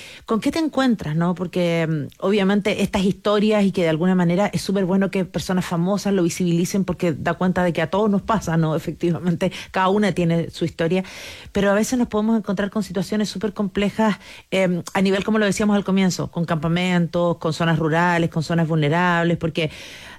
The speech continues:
hablamos con mucha naturalidad de ir a comprar las toallitas higiénicas o los tampones, o en, en algún momento, a propósito de la sostenibilidad, también han salido unos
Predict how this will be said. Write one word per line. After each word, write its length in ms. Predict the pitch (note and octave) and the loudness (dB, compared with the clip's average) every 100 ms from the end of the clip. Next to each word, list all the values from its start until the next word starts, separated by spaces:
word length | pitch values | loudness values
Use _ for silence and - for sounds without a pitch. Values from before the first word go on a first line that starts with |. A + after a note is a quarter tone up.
| - _ _ _ | -20 _ _ _
hablamos 400 | G3+ A#3 C#4 C4+ | 2 2 2 0
con 180 | - A#3 | 0 0
mucha 320 | A3 A#3+ C#4 | 2 2 2
naturalidad 680 | C4+ A#3+ A#3 G#3+ G#3+ A#3 | 2 2 2 4 4 2
de 180 | A#3 A3 - | 2 0 0
ir 140 | A3 | 0
a 60 | G#3+ | 0
comprar 320 | F#3 G3+ G#3 | -2 0 0
las 160 | A3 | 0
toallitas 400 | - G3+ G3 F3+ | 0 -2 -2 0
higiénicas 720 | F#3+ F#3 G#3 G3 F#3+ F#3+ F#3+ F#3+ | -2 0 0 0 0 0 0 0
o 100 | G3 | 0
los 120 | F#3 | 0
tampones, 760 | F#3 E3 - G3 G3+ F#3+ F#3 F#3 | 0 -4 -2 0 2 2 2 2
o 180 | D#3 E3+ | 2 0
en, 220 | D#3+ D#3 | 0 0
en 140 | E3 | 2
algún 220 | D#3 D3 F3 | 0 2 2
momento, 500 | E3 E3+ E3+ F3+ F3+ | 2 2 2 2 0
a 320 | D3 - D3+ | 0 -6 -4
propósito 420 | D3+ - - D3+ | -4 -2 -4 -2
de 60 | D3+ | 0
la 60 | |
sostenibilidad, 640 | D3 D3+ D#3 D#3 C#3 C#3+ D3+ | 0 -2 0 2 2 2 2
también 240 | E3 D#3+ | 2 4
han 80 | E3 | 2
salido 360 | D#3+ D3+ D#3+ D#3 | 2 2 2 4
unos 200 | D#3+ | 4